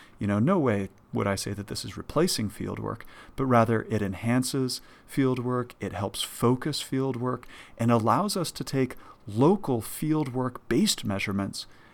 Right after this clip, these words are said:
and then extrapolate them based on topographic metrics much more accurately across a broader landscape that we wouldn't be able to access,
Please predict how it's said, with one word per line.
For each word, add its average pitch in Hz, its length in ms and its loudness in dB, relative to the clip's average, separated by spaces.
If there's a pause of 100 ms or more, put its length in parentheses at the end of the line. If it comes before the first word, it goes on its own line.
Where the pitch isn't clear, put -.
(120)
and 127 160 4
then 139 220 4 (100)
extrapolate 131 880 -2
them 107 180 0
based 110 320 -2
on 110 140 0
topographic 110 640 -2
metrics 113 440 -4
much 139 320 4
more 135 180 2
accurately 104 640 0 (360)
across 107 440 4
a 120 60 -2
broader 110 320 4
landscape 101 540 -2
that - 120 -2
we 117 120 4
wouldn't 110 300 4
be 101 140 -2
able 104 180 0
to 101 80 -2
access, - 500 -6